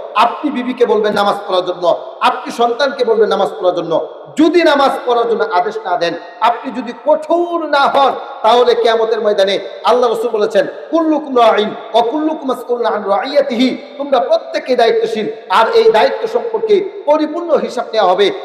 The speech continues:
আপনি যদি আপনার পরিবারকে পর্দায় না রাখেন, তাকে যদি নামাজের আদেশ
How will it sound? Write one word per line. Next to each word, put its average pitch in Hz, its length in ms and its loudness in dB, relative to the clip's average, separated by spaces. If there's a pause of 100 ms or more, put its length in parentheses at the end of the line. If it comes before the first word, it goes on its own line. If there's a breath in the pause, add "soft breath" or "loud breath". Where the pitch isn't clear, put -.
(120)
আপনি 262 460 -2
যদি 277 120 0
আপনার 240 280 0 (100)
পরিবারকে 220 520 4 (220)
পর্দায় 262 380 4
না 214 160 4
রাখেন, 190 300 2 (220)
তাকে 208 320 2
যদি 233 220 -4
নামাজের 220 400 2
আদেশ 196 220 0